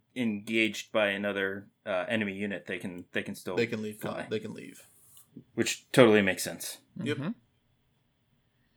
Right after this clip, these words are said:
Speaker 3: All right. So then we get to the next phase of the game, which is the psychic phase, um, which is another big,
Speaker 1: Didn't see
Speaker 3: um,
Speaker 1: that coming.
Speaker 3: Nope. Mm-mm. Uh, so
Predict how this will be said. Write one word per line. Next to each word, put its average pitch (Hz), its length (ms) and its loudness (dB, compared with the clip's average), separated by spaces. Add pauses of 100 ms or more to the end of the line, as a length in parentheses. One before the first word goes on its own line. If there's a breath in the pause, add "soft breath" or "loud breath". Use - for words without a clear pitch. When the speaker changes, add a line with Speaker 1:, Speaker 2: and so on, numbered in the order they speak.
(720)
Speaker 3:
All 135 180 4
right. 135 320 4
So - 160 -6
then 160 100 6
we 196 80 4
get 190 120 0
to - 40 -14
the 170 100 4
next 156 300 2 (200)
phase 151 400 4
of 131 100 -2
the 131 80 0
game, 123 360 -2
which 120 140 -6
is 113 120 -4
the 104 140 -8
psychic - 640 -6
phase, 101 720 -4 (640 soft breath)
um, 139 240 0
which 156 140 2
is 214 100 4
another 262 240 6
big, 170 420 2
Speaker 1:
Didn't 165 240 12
see 170 140 12
Speaker 3:
um, 151 60 12
Speaker 1:
that 175 180 12
coming. 117 380 12 (140)
Speaker 3:
Nope. 165 300 0 (100)
Mm-mm. 151 440 -8 (1040)
Uh, 147 200 4
so 156 360 2